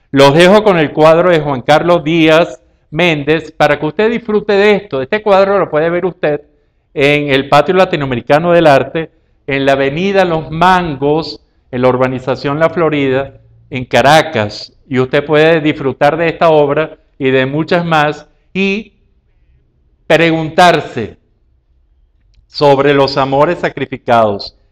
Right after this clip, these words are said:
¿Existen para usted? ¿No existen? ¿Son simples negociaciones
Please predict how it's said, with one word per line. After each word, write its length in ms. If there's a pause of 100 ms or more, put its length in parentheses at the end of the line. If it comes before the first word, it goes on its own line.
(100)
¿Existen 840
para 240
usted? 540
¿No 160
existen? 680 (320)
¿Son 280
simples 380
negociaciones 960